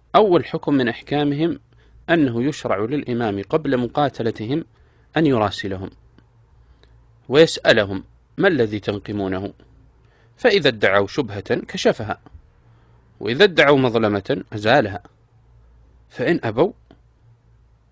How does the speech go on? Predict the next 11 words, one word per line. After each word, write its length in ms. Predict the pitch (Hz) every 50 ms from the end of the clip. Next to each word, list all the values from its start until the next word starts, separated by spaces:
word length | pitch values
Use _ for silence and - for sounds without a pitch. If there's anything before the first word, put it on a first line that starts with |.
| - _ _ -
يعني، 520 | 101 101 98 101 104 92 95 98 95 -
أن 60 | 101 101
يرجعوا 400 | 104 120 113 101 101 107 92 -
إلى 100 | 95 101
الطاعة 420 | - _ - 107 110 107 143 180 - _ _ _ - - - - - _
وأصروا 580 | - - - - - - 131 131 120 110 104 - - _ _ - - _ _ _ _ _ _ _ -
على 480 | - 104 104 104 104 98 98 92 - - - _ - -
الخروج 580 | 98 - - - - 104 113 123 120 107 -
على 180 | 98 101 95 98
الإمام، 500 | 95 82 80 98 95 98 107 127 170 190 - _ _
فإنه 520 | - - - 202 156 110 104 110 135 180